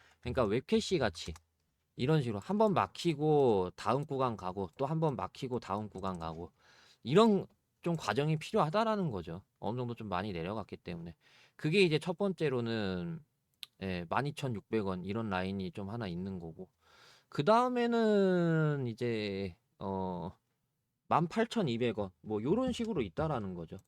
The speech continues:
그래가지고 제가 이런 것들 바탕으로 해가지고요, 이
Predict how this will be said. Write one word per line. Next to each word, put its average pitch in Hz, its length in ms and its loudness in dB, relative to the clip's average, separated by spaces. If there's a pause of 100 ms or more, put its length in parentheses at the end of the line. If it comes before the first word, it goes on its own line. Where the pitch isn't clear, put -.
(400)
그래가지고 214 480 2
제가 151 500 2
이런 185 340 0
것들 151 640 2 (160)
바탕으로 135 1040 0 (160)
해가지고요, 135 840 -2 (360)
이 98 580 -6